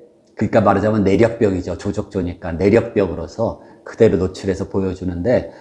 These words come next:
어, 그런 게 제 눈엔 그렇게 멋있는 거예요. 그 매장을 지나서 조금 가면은, 어, 무슨 디즈니, 디즈니 성 같은 비슷한 그런, 에, 주택이 나오는데, 어, 저런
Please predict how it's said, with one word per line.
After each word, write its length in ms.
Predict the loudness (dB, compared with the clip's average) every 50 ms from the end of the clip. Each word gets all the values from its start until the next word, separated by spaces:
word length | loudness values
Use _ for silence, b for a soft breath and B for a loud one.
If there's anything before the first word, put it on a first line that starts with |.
| B B
어, 180 | B 0 0 2
그런 220 | 4 4 4 6
게 240 | 6 6 4 4 2
제 160 | 0 0 0
눈엔 240 | 2 2 2 2 0
그렇게 380 | -2 -4 -6 -6 -6 -6 -6 -8 -16 _ _
멋있는 400 | _ -6 -6 0 4 6 6 6
거예요. 520 | 6 4 2 0 -4 -6 -8 -8 -10 -14 -18 -20 -20 _ _ _ _ -12 -8
그 120 | 4 6 6
매장을 460 | 8 8 6 6 6 4 4 4 2
지나서 360 | 0 0 0 2 0 0 -2
조금 220 | -2 0 0 0
가면은, 680 | 0 0 -2 -2 -2 -2 0 0 2 2 2 0 -2 B B B B B B
어, 140 | 2 2 2 2 0
무슨 460 | -2 -2 4 4 4 4 2 -4 -12 -18 -20 -20 _ _ _ _ _ _ _ _ _ _ _ _ _
디즈니, 680 | 6 6 6 6 4 4 6 6 6 4 4 0 0 0
디즈니 380 | 0 2 2 2 4 4 2
성 240 | 2 2 0 0 2
같은 400 | 0 -2 -2 -4 -4 -4 -4 0
비슷한 600 | 0 -2 -2 -2 -4 -4 -4 0 2 0 0 0 B B B B B B B
그런, 500 | -8 -2 0 0 0 0 -2 -6 -10 -16 -20 _ _ -20 _ _ _ -10
에, 260 | -8 -8 -8 -8 -10 -4
주택이 380 | -4 -2 2 2 2 2 2
나오는데, 720 | -2 -4 -6 -8 -10 -10 -10 -4 -2 0 0 0 -2 -6 b b b b b b
어, 300 | -2 0 0 0 -2 -4 -2
저런 720 | 2 4 6 6 6 6 4 2 2 0 -2 -4 -4 -8